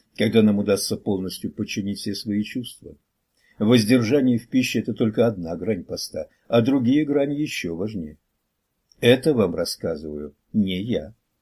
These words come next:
Так говорил пророк, и так написано в Священном Коране. Конец цитат. Подавляющее большинство людей получает свои знания из человеческих источников. При этом –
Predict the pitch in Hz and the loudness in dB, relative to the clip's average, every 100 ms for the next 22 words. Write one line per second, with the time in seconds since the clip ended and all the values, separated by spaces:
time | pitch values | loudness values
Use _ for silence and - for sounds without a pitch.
0 | _ _ _ - 110 101 110 110 110 110 | _ _ _ 2 4 4 4 4 4 2
1 | - 113 123 85 - _ - 110 - 78 | 0 -2 0 -4 -8 _ -6 -6 -4 -6
2 | - 98 110 127 - 113 76 _ _ _ | -6 -12 -12 -12 -12 -12 -16 _ _ _
3 | - 95 92 - 85 76 78 76 90 82 | -10 -6 -6 -6 -8 -10 -10 -10 -8 -6
4 | 73 78 _ _ _ _ _ _ _ _ | -8 -14 _ _ _ _ _ _ _ _
5 | _ _ _ - 123 107 85 - - - | _ _ _ 2 4 4 0 -12 -14 -10
6 | - - 92 - _ _ _ _ _ _ | -8 -4 -4 -4 _ _ _ _ _ _
7 | _ _ _ _ _ _ _ _ _ _ | _ _ _ _ _ _ _ _ _ _
8 | _ _ _ _ _ _ - 135 135 165 | _ _ _ _ _ _ 4 8 10 10
9 | 180 170 - 151 127 135 - 123 - 143 | 8 6 4 2 2 0 0 -2 0 0
10 | 120 113 123 117 110 101 - 110 98 - | 2 2 2 2 0 0 0 0 0 -4
11 | 95 95 92 127 101 80 80 - 101 95 | -4 -4 -2 -2 -2 -6 -8 -6 -4 -2
12 | 104 - - 110 107 - - - - - | -4 -6 -8 -8 -8 -8 -8 -10 -14 -16
13 | 92 - 127 117 104 120 123 | -16 -4 0 2 2 -4 -8